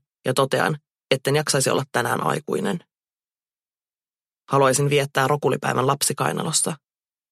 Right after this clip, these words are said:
bingeata sarjoja ja tilata pizzaa sänkyyn.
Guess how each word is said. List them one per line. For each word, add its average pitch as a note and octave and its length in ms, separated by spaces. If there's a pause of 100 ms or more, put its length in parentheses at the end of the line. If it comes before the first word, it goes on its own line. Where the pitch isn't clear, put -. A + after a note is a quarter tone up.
(120)
bingeata C3 360
sarjoja C#3+ 560 (180)
ja C#3 80
tilata C#3+ 360
pizzaa D3 340
sänkyyn. - 520